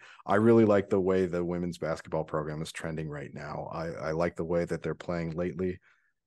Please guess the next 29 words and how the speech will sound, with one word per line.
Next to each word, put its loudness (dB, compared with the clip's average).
Um, -2
so 2
there, 6
you -2
know, 0
like 0
we -2
said, -4
when -8
we -4
talked -4
to -6
Sully, -4
there 2
are 6
always 4
positive -2
things -6
to -8
look -6
at -6
when -8
you -8
zoom -2
out, -4
look -8
at -10
the -10
athletic -12